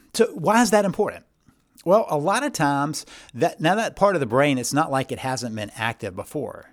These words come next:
You know, it's the part of the brain that your, your child is using in school to remember facts and figures and make calculations. And so it's coming online.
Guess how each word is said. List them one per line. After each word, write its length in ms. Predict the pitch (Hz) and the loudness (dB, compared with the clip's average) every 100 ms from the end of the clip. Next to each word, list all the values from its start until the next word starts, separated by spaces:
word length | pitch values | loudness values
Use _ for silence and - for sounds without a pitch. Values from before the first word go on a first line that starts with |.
| - | -14
You 80 | 110 | -10
know, 140 | 104 | -8
it's 220 | 113 - | -8 -6
the 80 | - | -6
part 240 | - 170 | 2 4
of 60 | 143 | 4
the 60 | 104 | 0
brain 540 | 117 127 143 117 107 | 0 0 0 -2 -4
that 160 | 110 110 | -6 -6
your, 260 | 113 110 - - | -6 -8 -10 -8
your 80 | 117 | -6
child 280 | - 123 120 | 0 2 2
is 140 | 98 | -2
using 300 | 127 123 120 | -4 -2 -4
in 100 | 104 | -4
school 340 | 98 - 156 127 | -6 -2 0 0
to 120 | - | -4
remember 320 | 107 156 147 | -4 -4 -4
facts 420 | - 180 156 123 | -6 -6 -6 -6
and 140 | 127 117 | -8 -6
figures 320 | 180 135 107 | -8 -8 -8
and 80 | 113 | -6
make 160 | 156 | -6
calculations. 680 | - 135 131 127 156 - 113 | -6 -8 -6 -6 -4 -4 -6
And 100 | 127 | -6
so 160 | - 151 | -2 0
it's 260 | 143 147 - | 0 -4 -4
coming 480 | - 226 247 180 - | -6 -4 -4 -4 -4
online. 720 | 120 120 113 113 180 117 - | -4 -4 -4 -4 -4 -6 -10